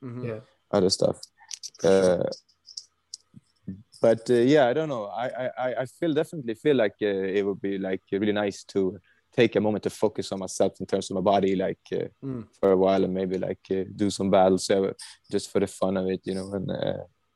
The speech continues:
Speaker 3: but if not, like, you know, as soon as things get more chill here, just get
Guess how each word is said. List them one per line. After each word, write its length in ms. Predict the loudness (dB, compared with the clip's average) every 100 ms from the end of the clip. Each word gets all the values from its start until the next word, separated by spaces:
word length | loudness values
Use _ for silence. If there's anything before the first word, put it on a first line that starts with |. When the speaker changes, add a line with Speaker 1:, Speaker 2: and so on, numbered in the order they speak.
| 0
Speaker 3:
but 120 | 4
if 140 | 4 4
not, 240 | 2 4
like, 240 | 2 2
you 60 | 2
know, 160 | 2 0
as 100 | -2
soon 200 | 0 0
as 320 | -2 -4 -12 _
things 240 | -6 -6 0
get 180 | 0
more 200 | 2 2
chill 380 | 0 0 2 2
here, 280 | 2 2 0
just 280 | -2 -18 -8
get 140 | -8